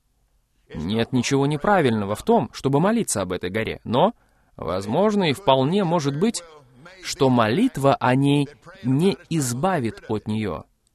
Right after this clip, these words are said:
Аминь. Потому что молитва не заставляет веру работать. Вера заставляет молитву работать.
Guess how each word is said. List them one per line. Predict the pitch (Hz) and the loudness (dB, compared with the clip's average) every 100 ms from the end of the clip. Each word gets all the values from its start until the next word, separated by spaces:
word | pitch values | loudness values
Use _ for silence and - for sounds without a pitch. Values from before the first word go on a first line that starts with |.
| _ _ - | _ _ -6
Аминь. | 107 151 110 | -2 0 -2
Потому | - 117 147 151 | -2 2 2 2
что | 156 | 2
молитва | 160 175 202 151 | 4 4 2 2
не | 139 151 | 2 2
заставляет | 143 147 - 151 151 180 160 - | 2 2 4 4 4 4 2 2
веру | 135 156 156 | 0 2 4
работать. | 175 185 - 87 - | 4 4 0 -4 -8
Вера | 110 156 285 202 151 208 - - - | -2 4 6 8 8 6 2 -14 -8
заставляет | - 135 190 190 - 160 147 165 233 214 160 175 - - - - - - - | 0 4 6 6 4 4 4 4 4 4 4 2 -4 -20 -20 -20 -20 -16 -2
молитву | 110 135 165 170 185 247 214 - 107 104 92 82 - _ _ _ _ _ _ _ _ - - - | 2 6 6 6 6 6 4 0 -4 -4 -4 -6 -14 _ _ _ _ _ _ _ _ -20 -20 -12
работать. | 95 120 113 120 104 - 78 - | -2 2 2 2 -2 -6 -10 -8